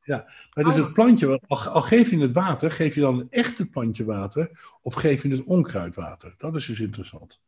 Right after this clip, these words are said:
Speaker 2: Ja, dat is ook nog
Speaker 1: Dus
Speaker 2: interessant. Of geef je het te veel water, dan verzuipt het.
Speaker 1: Dat kan ook nog.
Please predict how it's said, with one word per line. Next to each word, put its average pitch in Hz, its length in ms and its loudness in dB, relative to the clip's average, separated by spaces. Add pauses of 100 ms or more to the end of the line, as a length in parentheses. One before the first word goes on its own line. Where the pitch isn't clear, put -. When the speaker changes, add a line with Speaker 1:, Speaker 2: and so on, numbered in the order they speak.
(140)
Speaker 2:
Ja, 190 100 -14
dat 180 80 -18
is 185 140 -12
ook 185 120 -12
nog 196 100 -4
Speaker 1:
Dus 196 100 -2
Speaker 2:
interessant. 202 440 -6
Of 233 80 -12
geef 202 200 4
je 196 60 0
het 175 100 -4
te - 80 -12
veel 208 280 4
water, 214 380 8
dan 185 100 -6
verzuipt 175 420 -6
het. 277 220 -16
Speaker 1:
Dat - 320 -20
kan 98 180 -4
ook 135 220 2
nog. 170 280 -6